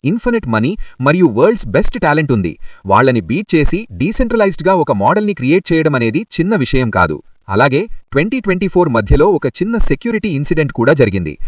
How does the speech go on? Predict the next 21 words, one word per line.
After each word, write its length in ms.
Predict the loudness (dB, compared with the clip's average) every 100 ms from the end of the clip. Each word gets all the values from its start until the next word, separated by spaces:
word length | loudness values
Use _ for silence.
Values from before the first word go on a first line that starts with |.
| -8 _
కొన్ని 200 | 2 2
వాలెట్స్ 400 | 2 2 2 0
హ్యాక్ 200 | 0 0
అయ్యాయి. 320 | 2 0 -2 -4 -10 -6
అది 140 | -4 -4
ప్రోటోకాల్ 540 | 0 2 4 4 2
లోపం 240 | 2 0 0
వల్ల 160 | 0 0
కాదు 240 | 0 0
గానీ, 260 | 2 0 -2 -8 -10 -2
థర్డ్ 240 | 2 2
పార్టీ 260 | 2 0 0
సాఫ్ట్‌వేర్ 480 | 2 2 0 0 2
వల్ల 120 | 2
జరిగింది. 420 | 4 4 2 -4 -8 -12 -16 _
టీమ్ 200 | -4 -2 0
దాన్ని 260 | 0 0
వెంటనే 360 | 0 0 0 0
ఫిక్స్ 280 | -2 -4 0
చేశారు. 340 | 2 0 -4 -10 -14 -8
అలాగే, 300 | 0 2 2